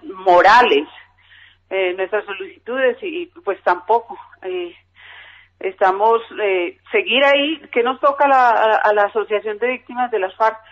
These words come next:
Seguir luchando, acompañando a esas familias, denunciando y diciendo la verdad, que es lo que venimos diciendo,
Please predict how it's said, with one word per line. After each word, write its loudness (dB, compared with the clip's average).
Seguir -2
luchando, 0
acompañando 0
a -2
esas -2
familias, -2
denunciando -2
y -6
diciendo 0
la 2
verdad, 2
que -2
es 0
lo -2
que 0
venimos -4
diciendo, -4